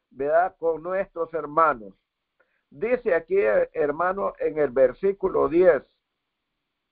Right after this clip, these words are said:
"No agravéis", dice, "a la viuda,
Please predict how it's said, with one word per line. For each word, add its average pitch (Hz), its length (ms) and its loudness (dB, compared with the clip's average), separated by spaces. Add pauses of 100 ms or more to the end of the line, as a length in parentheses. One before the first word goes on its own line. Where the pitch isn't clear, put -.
(880)
"No 147 200 0
agravéis", 202 800 4
dice, 135 440 -6
"a 131 160 -4
la 120 160 -2
viuda, 156 520 -4